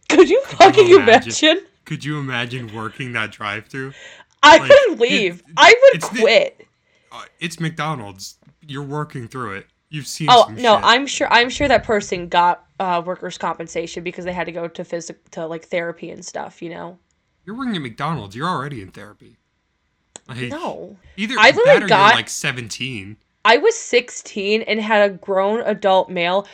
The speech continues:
Speaker 1: throw a milkshake at me. Okay?
Speaker 2: Mm-hmm.
Speaker 1: And I told this man, "You just assaulted a minor." <laughs> And he goes, "No, I didn't." I go, "Sir, I am sixteen years old.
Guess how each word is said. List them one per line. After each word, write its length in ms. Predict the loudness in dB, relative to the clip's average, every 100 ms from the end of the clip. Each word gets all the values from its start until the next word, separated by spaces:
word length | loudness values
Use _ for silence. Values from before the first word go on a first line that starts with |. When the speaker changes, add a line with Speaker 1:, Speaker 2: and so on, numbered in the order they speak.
| _ _
Speaker 1:
throw 420 | -8 0 4 4
a 40 |
milkshake 840 | 2 0 0 0 -4 -2 -2 -2 -4
at 260 | -6 -8
me. 340 | -12 -14 -16 _ _ _ _ _ _ _ -6
Okay? 480 | -4 -2 0 0 -4
Speaker 2:
Mm-hmm. 20 | -10 _ _ _ _
Speaker 1:
And 100 | 0
I 100 | 2
told 400 | 2 2 2 2
this 180 | 0 -2
man, 300 | -4 -4 -4 -8
"You 180 | -8 -4
just 220 | -4 -4
assaulted 640 | -6 0 2 2 2 0
a 80 | 2
minor." 760 | -2 -2 -2 -2 -4 -4 -4 -6
<laughs> 40 | _ _ _ _ _ _ _ _ _ -20 -20 _
And 140 | -2 -2
he 80 | 0
goes, 240 | 0 -2 -10
"No, 340 | -10 -4 0 0
I 80 |
didn't." 280 | -2 -2 -2
I 100 | 0
go, 140 | 0 -2
"Sir, 300 | 0 -2 0
I 120 | -2
am 160 | -4 -8
sixteen 760 | -4 -4 -4 -12 -8 -6 -4
years 300 | -4 -4 -4
old. 260 | -4 -4